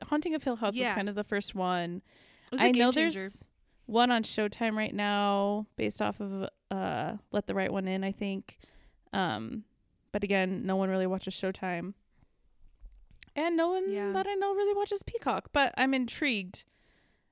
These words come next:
Speaker 1: and just think it's funny that
Speaker 2: Mm-hmm.
Speaker 1: there's a prequel seri-, prequel series to Friday the thirteenth.
Speaker 2: Yeah.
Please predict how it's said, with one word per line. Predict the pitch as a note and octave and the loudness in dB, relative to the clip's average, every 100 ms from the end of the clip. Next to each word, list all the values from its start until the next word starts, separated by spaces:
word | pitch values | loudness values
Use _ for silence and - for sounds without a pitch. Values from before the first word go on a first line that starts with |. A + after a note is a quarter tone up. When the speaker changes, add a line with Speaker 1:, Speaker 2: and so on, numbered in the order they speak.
| - | -2
Speaker 1:
and | G#3+ G#3+ | -2 0
just | A3+ | -2
think | B3 | -2
it's | G#3 - | -2 -2
funny | B3 G3 | 0 2
that | G#3+ | 0
Speaker 2:
Mm-hmm. | G#3+ | 0
Speaker 1:
there's | F#3+ F#3 - | 0 -2 -4
a | G3 | -6
prequel | - G3 - G3 F3+ | -4 -4 -2 -2 -2
seri-, | - F#3 E3+ E3+ - - | -4 -6 -6 -8 -12 -10
prequel | - G#3 F#3+ F#3+ | -8 -6 -4 -4
series | - C#3 F3 | -6 -6 -8
to | - G#3 | -10 -8
Friday | G3 F3+ | -6 -6
the | F3+ | -8
thirteenth. | - - - - - - _ _ _ _ _ _ | -8 -12 -12 -14 -18 -20 _ _ _ _ _ _
Speaker 2:
Yeah. | A#3+ A#3 | -12 -10